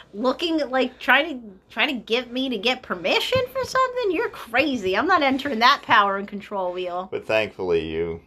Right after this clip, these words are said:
Speaker 1: I understand.
Speaker 2: understood. Just shoot me a text saying, "Hey."
Speaker 1: Yeah.
Speaker 2: That's it.
Speaker 1: So we got the Christmas decorating done.
Speaker 2: <laughs> Oh, and, and back on, on that thing, um,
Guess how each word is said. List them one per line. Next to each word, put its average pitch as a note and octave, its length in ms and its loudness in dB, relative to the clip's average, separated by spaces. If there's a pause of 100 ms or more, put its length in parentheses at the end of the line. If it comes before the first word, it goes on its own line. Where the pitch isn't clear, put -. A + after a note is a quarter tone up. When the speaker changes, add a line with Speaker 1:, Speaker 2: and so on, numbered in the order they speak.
(280)
Speaker 1:
I G3+ 220 4
understand. - 640 -10
Speaker 2:
understood. E2 680 -10 (1700)
Just - 280 -18
shoot D3 360 -6
me D#3+ 80 -8
a D3+ 80 -8
text - 460 -6
saying, G2+ 200 -4
"Hey." D3+ 300 -4
Speaker 1:
Yeah. C4+ 220 -6 (200)
Speaker 2:
That's - 240 -12
it. - 160 -6 (760)
Speaker 1:
So - 140 -6
we G#4 100 6
got A#4+ 220 4
the B4 60 -2
Christmas A#3 540 -4
decorating G#3+ 680 0
done. G3+ 680 -4 (400)
Speaker 2:
<laughs> - 260 -8
Oh, A2 160 6
and, G2 80 -2
and G2 220 -6
back G#2 260 2
on, G2 200 0
on F2 320 -6
that F2+ 300 -2 (100)
thing, D#2+ 420 -8 (880)
um, D2+ 440 -4